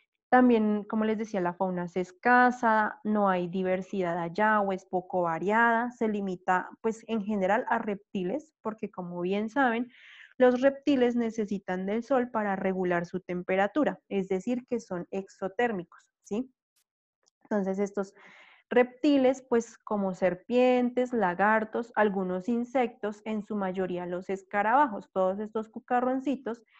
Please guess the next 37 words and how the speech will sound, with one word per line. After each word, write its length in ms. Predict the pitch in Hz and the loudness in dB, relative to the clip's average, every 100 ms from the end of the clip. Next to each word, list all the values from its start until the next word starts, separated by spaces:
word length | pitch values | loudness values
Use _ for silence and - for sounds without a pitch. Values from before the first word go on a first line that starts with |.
| - - - _ _ | -20 -20 -20 _ _
que 140 | 277 | 4
se 160 | 262 277 | 6 6
ven 200 | 262 240 | 8 4
en 120 | 226 | 2
el 140 | 214 208 | 0 0
desierto, 520 | 240 277 240 233 214 | 0 2 2 0 -4
pues, 160 | 214 | -6
son 260 | 196 175 170 | -4 -4 -4
muy 220 | 180 196 | -2 -4
comunes 440 | 196 202 202 202 202 | -4 -4 -4 -4 -4
de 60 | |
allá, 300 | 226 247 226 | 0 2 2
soportan 520 | 226 214 180 185 180 | 0 -6 -6 -6 -8
estas 320 | 175 - 190 - | -8 -8 -10 -6
temperaturas 760 | 214 233 247 247 277 254 247 | -4 0 -2 0 0 0 -2
y 120 | 226 220 | -6 -4
en 160 | 208 | -4
general 380 | 214 202 180 175 | -6 -6 -4 -6
viven 360 | 180 196 185 185 | -6 -4 -4 -6
enterrados 680 | 190 202 214 220 196 214 _ | -8 -6 -4 -2 -4 -8 _
en 300 | 202 196 185 | -6 -4 -2
la 120 | 170 | -2
arenita, 500 | 165 165 175 170 - _ _ | -4 -4 -4 -6 -10 _ _
¿sí? 280 | - 190 240 _ _ - - _ - | -8 -6 -6 _ _ -20 -20 _ -2
Muchas 420 | 233 233 202 196 | -2 2 0 0
hormigas, 720 | 175 180 233 262 233 247 - | -4 0 2 2 2 -2 -2
arácnidos, 960 | 180 175 190 226 233 240 220 208 - _ | -4 2 4 4 2 -2 -4 -6 -10 _
muchos, 500 | 202 208 202 196 190 - | -6 -6 -6 -8 -10 -6
eh, 240 | 208 202 196 | -6 -4 -4
dentro 320 | 196 196 196 | -4 -4 -6
de 80 | 190 | -6
los 160 | 190 | -2
arácnidos, 480 | 190 180 175 175 180 | -2 0 -2 -4 -6
pues, 180 | - 208 | -6 -4
entran 340 | 190 180 175 175 | -4 -4 -6 -6
los 160 | 185 | -4
escorpiones 920 | 196 190 196 180 - 214 226 220 233 | -6 -4 -4 -4 -2 0 0 0 -6